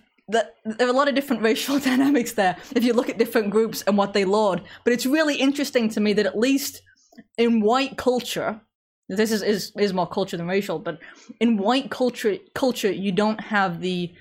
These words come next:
the heralding of the darkest moments. Sorry, darkest moments. Um,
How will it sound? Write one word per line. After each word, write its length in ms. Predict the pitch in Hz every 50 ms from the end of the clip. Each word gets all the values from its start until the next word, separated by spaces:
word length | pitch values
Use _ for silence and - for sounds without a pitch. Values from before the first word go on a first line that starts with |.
| - - _ _ _
the 100 | - 208
heralding 680 | - - - - 233 226 220 214 208 202 196 190 185 -
of 140 | - 175
the 80 | 156 175
darkest 500 | 160 190 180 170 170 - 190 165 - -
moments. 580 | 170 156 156 - 95 - - - - - - - _ _ _ _ _ _ _ _ _ _ _ _ _ _ _ - - - - - _ _ _ _ - -
Sorry, 240 | - - - 147 - -
darkest 400 | 175 165 160 - 156 151 - -
moments. 320 | 156 160 147 - - - - - - - - 240 - 185
Um, 320 | 196 190 185 175 185